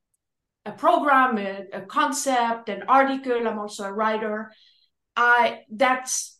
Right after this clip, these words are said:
my audience is, you know, the world is my stage and my audience is, is my audience. And I have the same kind of, um, approach that I have to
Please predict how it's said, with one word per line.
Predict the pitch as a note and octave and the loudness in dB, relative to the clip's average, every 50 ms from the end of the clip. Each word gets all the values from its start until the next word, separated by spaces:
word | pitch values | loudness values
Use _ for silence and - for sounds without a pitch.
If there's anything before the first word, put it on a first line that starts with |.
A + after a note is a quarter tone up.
| _ _ | _ _
my | G#3 A3 A3+ | -4 -2 -2
audience | G#3 G#3 C4 C4 C4 C4 B3 A#3 A3 A3 A3+ A3+ - | 0 2 2 2 0 0 -2 -2 -4 -4 -6 -8 -8
is, | A#3 A3 G3+ - - - - - | -10 -10 -10 -10 -12 -14 -16 -16
you | G3+ A#3 A#3+ A#3+ | -14 -8 -6 -4
know, | A3+ A3 A3 | -4 -4 -4
the | G#3 G#3+ | -6 -8
world | G#3 A3+ C4+ C4 C4+ A#3+ A#3 | -4 0 0 0 0 -2 -4
is | A#3 A3+ | -6 -6
my | G#3+ G3+ | -6 -4
stage | G#3 - - - A3+ G#3 G#3 - G#3 | -6 -6 -6 -4 -4 -4 -4 -6 -10
and | G3 F#3+ | -12 -10
my | F#3+ F#3+ G3+ | -8 -8 -6
audience | G3+ G3+ G#3 G3+ G3 G3+ G3+ G#3 G3+ - - G#3 | -4 -6 -6 -6 -8 -10 -12 -12 -12 -12 -12 -12
is, | G3 F#3+ - G3 F#3 F#3 - | -12 -14 -16 -18 -20 -20 -18
is | F#3 G#3+ G3 F#3 | -16 -16 -14 -10
my | G3+ G3+ F#3+ F#3+ | -8 -6 -6 -2
audience. | G#3 A3+ A3+ A3+ A3 A3 G3 G3+ - - | -2 -2 -2 -2 -4 -6 -8 -8 -10 -10
And | A3 G3+ | -10 -8
I | G3 G#3 | -8 -6
have | G#3 A3 G#3+ G#3+ G#3 | -6 -6 -6 -6 -8
the | G#3 G#3 | -10 -10
same | G#3 - A#3+ A#3 A3+ A3+ A3 G#3+ G#3+ G#3+ - _ _ _ _ _ | -8 -6 -4 -4 -4 -4 -6 -6 -8 -10 -12 _ _ _ _ _
kind | - A#3 A3+ A3 A3 G#3+ | -6 -4 -2 -2 -2 -4
of, | G3+ G3 F#3+ - - - - - _ _ | -6 -8 -14 -18 -20 -20 -20 -20 _ _
um, | - G3+ F#3+ F#3+ F#3+ F#3 F#3 F#3 F#3 F#3+ - _ _ _ - - _ _ _ _ _ _ _ - | -12 -12 -10 -10 -10 -12 -12 -14 -14 -18 -20 _ _ _ -20 -20 _ _ _ _ _ _ _ -8
approach | G3+ G3 - - - E4+ G4+ G4+ D4 - - - - - - - - - - G#3+ | -8 -8 -8 -6 0 4 6 6 6 6 4 0 -4 -6 -8 -8 -10 -12 -6 -2
that | A#3+ A3+ A3 G#3 G#3 - - | 0 2 2 0 -2 -4 -4
I | G#3+ A3+ A3+ A3+ A#3 A3 - - _ _ | -2 -2 0 -2 -4 -6 -8 -14 _ _
have | - - - A#3 A3 A3 A3 - - | -14 -10 -6 -4 -4 -4 -6 -8 -12
to | - - - A3 G#3 G3+ G#3 G3+ G3 G3+ | -16 -12 -8 -8 -6 -6 -8 -8 -10 -12